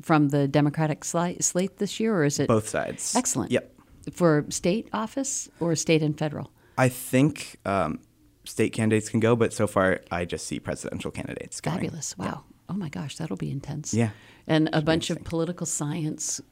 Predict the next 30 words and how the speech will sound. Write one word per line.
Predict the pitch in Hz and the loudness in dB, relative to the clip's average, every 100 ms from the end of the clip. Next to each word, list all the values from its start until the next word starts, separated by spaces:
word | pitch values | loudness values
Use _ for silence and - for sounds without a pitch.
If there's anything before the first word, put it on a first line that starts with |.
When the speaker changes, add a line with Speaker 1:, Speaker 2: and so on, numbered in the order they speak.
| _ - | _ -18
Speaker 1:
college | - - 180 175 143 | -8 -4 2 0 0
students | - - 131 139 139 - - | -6 -2 0 0 0 -2 -2
all | 151 156 165 | 2 4 4
embarking | 160 160 151 147 147 151 160 151 | 2 0 -2 0 -2 0 0 0
upon | 151 - 151 143 160 | -2 -4 -2 0 0
<laughs> | 175 - - | 0 0 6
an | 240 | 6
experience | - - 202 185 | 6 0 0 0
with | 156 | -4
the | 143 | -4
candidates. | 160 151 131 - | -2 0 -2 -2
That'll | 147 | -2
be | 160 143 | 0 -2
wild. | 143 143 117 | -4 -6 -2
Speaker 2:
Yes. | 110 - - - | -2 -4 -8 2
Speaker 1:
Crazy. | 196 160 110 - - - | 4 4 2 -8 -4 4
Speaker 2:
Yeah, | - - | 10 12
it | - | 12
should | 160 131 | 12 12
be | 170 | 10
fun. | - 233 | 10 4
Speaker 1:
<laughs> | - - 151 - 254 - - - - - | 4 2 2 2 -4 -4 -10 -10 -10 0
Um, | - 190 170 - - - | 4 4 2 -6 -12 2
and | 202 196 | 6 8
when | 214 254 | 8 6
is | 254 | 6
the | 226 | 0
alternative | 190 190 175 160 | 0 0 0 -2
break | - 160 | -4 -6
trip? | - - | -8 -14